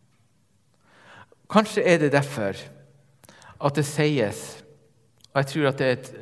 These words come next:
jeg, jeg tror at det er noe riktig i det, at menneskene blir mildere med årene.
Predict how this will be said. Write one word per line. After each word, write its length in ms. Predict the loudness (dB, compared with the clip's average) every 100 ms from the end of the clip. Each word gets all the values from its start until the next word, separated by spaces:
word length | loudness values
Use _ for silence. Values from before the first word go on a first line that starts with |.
| -20 -4
jeg, 260 | -2 -2 -4
jeg 140 | -8 -2
tror 140 | -2
at 100 | 0
det 80 | 0
er 40 |
noe 160 | 0 -2
riktig 420 | -4 -8 -12 -10
i 80 | -10
det, 120 | -12 -14 -20 _ _ -20 -20 -20 -20 -20 -6
at 240 | -4 -4 -16 -20 _ _ _ _ _ _ _ _ _ _ _ _ -8
menneskene 420 | -6 -6 -8 -10
blir 180 | -8 -6
mildere 420 | -6 -8 -8 -10
med 100 | -10
årene. 560 | -10 -10 -12 -18 -20 _